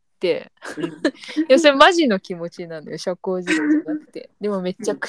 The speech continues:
Speaker 1: 笑してた。
Speaker 2: <laughs> まあ、二度、二度はねえな。
Speaker 1: 二度はね。
Speaker 2: <laughs>
Speaker 1: 「まあ、別にいいや」みたいな。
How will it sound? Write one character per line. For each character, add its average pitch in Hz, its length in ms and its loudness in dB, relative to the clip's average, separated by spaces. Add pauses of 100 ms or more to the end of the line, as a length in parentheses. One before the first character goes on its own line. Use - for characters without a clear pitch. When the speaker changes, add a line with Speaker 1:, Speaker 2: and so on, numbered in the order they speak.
Speaker 1:
笑 180 140 0
し - 120 -16
て 165 120 -6
た。 - 180 -20 (1600)
Speaker 2:
<laughs> - 640 -2
ま 226 120 2
あ、 226 40 2
二 190 220 4
度、 269 180 4
二 202 260 2
度 247 140 4
は 180 140 0
ね 170 140 -2
え 165 60 -2
な。 131 180 -6 (260)
Speaker 1:
二 214 180 -2
度 240 180 4
は 160 120 0
ね。 160 240 -2 (540)
Speaker 2:
<laughs> 220 480 -4 (480)
Speaker 1:
「ま 190 240 -4
あ、 160 80 -8
別 165 340 -10
に 160 300 -8
い - 40 -4
い - 20 -4
や」 277 160 2 (100)
み 170 120 -14
た - 200 -8
い - 80 -6
な。 247 100 2